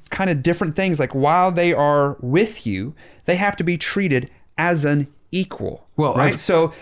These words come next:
Speaker 1: the equality of slavery goes back to the Old Testament, radical for its time. Nobody else did that. Slaves were property unless Judaism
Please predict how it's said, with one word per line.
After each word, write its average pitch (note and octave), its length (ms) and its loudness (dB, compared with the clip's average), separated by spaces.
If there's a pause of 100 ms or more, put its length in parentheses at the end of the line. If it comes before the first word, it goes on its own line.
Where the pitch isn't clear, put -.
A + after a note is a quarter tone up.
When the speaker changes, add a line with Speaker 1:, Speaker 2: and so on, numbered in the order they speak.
(140)
Speaker 1:
the E3+ 160 2
equality G3+ 580 2
of F3 80 2
slavery G3 640 2
goes D3+ 260 0
back D3+ 200 0
to D3+ 60 -4
the D3 100 0
Old C#3+ 180 0
Testament, E3 400 -2
radical F3+ 640 0
for A3 260 2
its G#3 160 -2
time. D#3+ 420 2
Nobody G3+ 400 2
else F3 220 0
did F#3 200 -2
that. D3 140 0
Slaves A3+ 720 -2 (360)
were F3+ 500 2 (120)
property D3 720 0
unless F3 920 0 (800)
Judaism C#3 1000 2